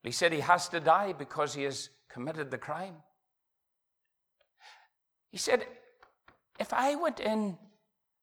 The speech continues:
and stood where he is, would you let me stand in there and let him free that he could go to his wife and children?" The commander said, "Yes, I could do that, but,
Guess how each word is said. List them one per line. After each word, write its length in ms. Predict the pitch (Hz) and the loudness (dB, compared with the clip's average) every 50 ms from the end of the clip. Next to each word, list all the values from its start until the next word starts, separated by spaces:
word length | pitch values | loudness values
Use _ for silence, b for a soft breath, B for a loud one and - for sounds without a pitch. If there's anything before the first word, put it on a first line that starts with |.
| _ _ - | _ _ -4
and 140 | 156 160 | -4 -2
stood 340 | - - - - 202 202 175 | -2 -4 0 2 0 0 2
where 120 | 170 175 165 | 0 -2 -2
he 260 | 156 196 214 202 175 | -2 -4 -4 -4 -4
is, 420 | 127 104 95 90 - - - - - _ _ _ _ _ _ _ _ _ _ _ _ _ _ _ _ _ _ _ _ _ _ _ _ _ _ _ _ _ _ _ _ - | -4 -6 -10 -12 -14 -16 -16 -18 -20 _ _ _ _ _ _ _ _ _ _ _ _ _ _ _ _ _ _ _ _ _ _ _ _ _ _ _ _ _ _ _ _ -12
would 180 | 151 160 156 | -12 -10 -8
you 260 | 226 254 269 262 247 240 _ - | -6 -6 -6 -6 -8 -10 _ -12
let 260 | 160 175 185 180 - 143 | -10 -10 -10 -10 -10 -10
me 420 | 135 131 131 143 147 156 156 151 _ _ _ _ _ _ _ _ _ _ _ _ _ _ _ | -8 -8 -8 -8 -8 -10 -14 -16 _ _ _ _ _ _ _ _ _ _ _ _ _ _ _
stand 420 | - - - - 127 143 139 139 139 | -14 -12 -12 -8 -8 -6 -6 -6 -6
in 140 | 135 123 | -6 -6
there 240 | 117 120 123 135 139 | -6 -6 -4 -4 -6
and 120 | 123 110 110 - - _ _ _ _ _ _ _ _ _ _ _ _ - | -8 -8 -12 -16 -20 _ _ _ _ _ _ _ _ _ _ _ _ -10
let 220 | 104 131 139 131 | -8 -6 -6 -6
him 180 | - 151 139 131 | -6 -8 -8 -8
free 380 | - - - 131 147 165 175 | -10 -12 -12 -10 -8 -8 -10
that 140 | 156 123 117 | -10 -12 -12
he 140 | 120 127 127 | -12 -12 -12
could 200 | - - 120 110 | -10 -12 -12 -10
go 160 | 117 120 127 | -10 -12 -10
to 100 | - 127 | -12 -12
his 160 | 117 107 107 | -14 -12 -10
wife 260 | 110 - 120 120 - - | -8 -8 -8 -8 -12 -16
and 100 | 120 110 | -16 -16
children?" 440 | - 120 127 143 143 - - 170 _ _ _ _ _ _ _ _ _ _ _ _ _ _ _ _ _ _ _ _ _ _ _ _ _ _ _ _ _ _ - - _ _ _ _ | -14 -14 -14 -16 -16 -20 -20 -20 _ _ _ _ _ _ _ _ _ _ _ _ _ _ _ _ _ _ _ _ _ _ _ _ _ _ _ _ _ _ -20 -20 _ _ _ _
The 80 | - - | -16 -16
commander 380 | - - - 339 320 262 160 | -14 -12 -8 -6 -4 -4 -4
said, 340 | - - 165 151 131 120 - - - - - _ _ _ _ _ _ _ _ _ _ _ | -4 -4 -4 -4 -4 -6 -8 -12 -16 -20 -20 _ _ _ _ _ _ _ _ _ _ _
"Yes, 340 | - 127 175 226 226 - - | -18 -16 -14 -14 -12 -12 -12
I 100 | 135 131 | -12 -14
could 300 | - - - 226 339 - | -14 -12 -12 -12 -10 -10
do 160 | 254 233 196 | -12 -10 -6
that, 240 | 165 160 143 135 - | -4 -4 -4 -4 -6
but, 180 | 151 143 - | -10 -10 -10